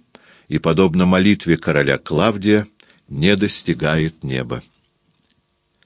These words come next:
Король Клавдий — персонаж трагедии Шекспира "Гамлет". Да и странно после этих бед, которые мы сами накликали,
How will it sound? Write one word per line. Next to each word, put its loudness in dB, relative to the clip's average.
Король 0
Клавдий — 0
персонаж 0
трагедии 0
Шекспира -4
"Гамлет". -6
Да 2
и 6
странно 0
после 2
этих 0
бед, 0
которые 4
мы 0
сами 0
накликали, 0